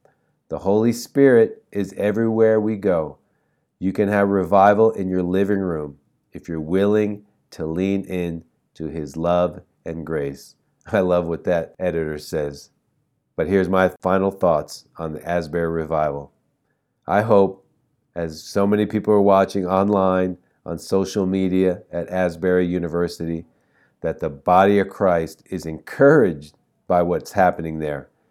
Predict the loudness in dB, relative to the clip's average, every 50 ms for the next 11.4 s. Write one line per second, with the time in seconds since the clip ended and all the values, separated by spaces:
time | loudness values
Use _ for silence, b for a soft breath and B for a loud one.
0 | _ _ _ _ _ -6 -2 -2 -2 -2 0 -2 -2 0 0 0 2 2 4 4
1 | 4 4 2 0 -2 -6 -10 -14 _ _ _ _ _ _ -4 -4 -2 -2 -2 -4
2 | -4 -6 -6 -8 -4 -2 0 0 0 -2 -2 -2 0 0 0 -2 -4 -2 0 2
3 | 2 2 2 0 -2 -8 -10 -12 _ _ _ _ _ _ _ _ _ -4 -4 -2
4 | -2 0 2 2 4 2 2 2 0 -4 -6 b b b b b b b -14 -14
5 | -14 -16 _ -2 0 2 2 2 2 0 -2 -6 -6 -2 0 0 0 0 -2 -4
6 | -4 -4 -4 -2 0 0 0 0 0 -2 0 0 0 -2 -4 -6 -4 -2 -2 -2
7 | -2 0 0 0 0 0 -2 -4 -8 -8 -8 -14 _ _ _ _ _ _ _ _
8 | _ -10 -10 -10 -10 -4 0 4 4 6 6 4 2 0 -6 -16 _ _ _ _
9 | _ _ -8 -8 -6 -6 -4 -4 -4 -4 -4 -4 -6 -8 -14 -14 _ -10 -8 -8
10 | -10 -14 -18 -20 _ _ _ _ _ _ _ _ _ _ _ -16 -16 -4 0 2
11 | 2 2 2 0 -2 -4 -8 -14